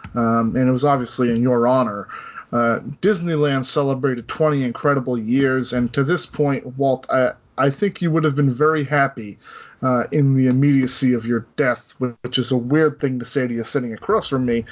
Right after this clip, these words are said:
but really, uh, we, we really think you would have approved of what your brother did in the seventies.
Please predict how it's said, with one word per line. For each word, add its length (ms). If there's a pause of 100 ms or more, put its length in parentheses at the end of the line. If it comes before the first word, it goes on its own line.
(320)
but 220 (120)
really, 500
uh, 220 (120)
we, 220
we 160
really 240
think 240
you 60
would 100
have 80
approved 420
of 140 (160)
what 360
your 120
brother 340
did 240
in 80
the 80
seventies. 720